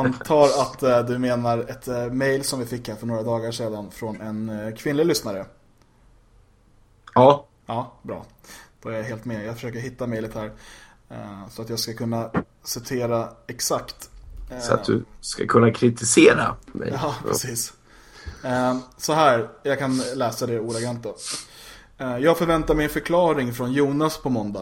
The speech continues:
Speaker 1: När han gick på emot Åsa Linderborg och kritiserade hennes kropp var verkligen ett lågvattenmärke. Och att Dan och Magnus s-, ehm"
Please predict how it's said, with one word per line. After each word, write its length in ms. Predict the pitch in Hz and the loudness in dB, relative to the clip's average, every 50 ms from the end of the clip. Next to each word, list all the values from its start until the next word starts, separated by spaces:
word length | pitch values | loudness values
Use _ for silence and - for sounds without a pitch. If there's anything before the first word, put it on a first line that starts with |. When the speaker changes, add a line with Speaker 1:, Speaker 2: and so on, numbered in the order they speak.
| - - - | -10 -8 -4
Speaker 1:
När 160 | 127 127 123 | -2 -2 0
han 200 | 127 135 135 139 | 0 0 0 0
gick 220 | 143 139 143 - | 0 -2 -2 -4
på 280 | - - 160 156 147 131 | -2 0 2 4 4 4
emot 280 | 127 127 120 120 117 | 2 2 0 -2 -4
Åsa 260 | 127 131 123 123 - 131 | -4 -4 -4 -2 -2 -2
Linderborg 600 | 139 147 135 123 120 117 127 143 151 143 127 113 | 0 0 0 0 0 -2 0 0 0 2 2 0
och 120 | 113 117 | -2 -6
kritiserade 520 | - - 127 127 117 - - 117 113 113 117 | -8 -10 -10 -8 -8 -6 -4 -4 -2 -4 -4
hennes 360 | 117 117 113 117 117 113 - | -4 -4 -4 -4 -4 -6 -8
kropp 520 | - - - 175 143 - - - - - - - - - - - - - - | -8 -2 0 0 0 0 -4 -10 -20 -20 -20 -20 -20 -20 -20 -20 -20 -18 -10
var 120 | - 127 120 | -6 -4 -2
verkligen 380 | 127 120 117 117 - 123 120 | 0 -2 -2 -2 -4 -4 -6
ett 140 | 113 117 - | -6 -6 -6
lågvattenmärke. 840 | 135 131 120 113 110 107 110 - 120 123 139 139 127 - - 120 101 - - - - _ _ _ - - - - - _ _ | -6 -6 -6 -6 -8 -10 -8 -6 -6 -4 -4 -4 -6 -8 -8 -10 -12 -12 -16 -20 -20 _ _ _ -20 -20 -20 -20 -20 _ _
Och 140 | - 135 131 | -4 -2 -2
att 140 | 127 127 131 | -2 -2 0
Dan 260 | 143 139 143 143 143 | 0 2 2 2 2
och 60 | 135 | 2
Magnus 680 | 131 131 131 135 131 131 120 110 101 - - - - - _ _ _ _ | 2 2 0 0 0 0 -2 -2 -4 -6 -8 -10 -12 -14 _ _ _ _
s-, 560 | - - - - - - - - - - - - | -12 -12 -10 -10 -12 -14 -16 -18 -20 -20 -18 -14
ehm" 760 | 120 117 117 113 110 110 107 104 104 101 101 101 95 92 82 | -12 -10 -8 -8 -8 -10 -10 -10 -10 -10 -12 -12 -12 -14 -16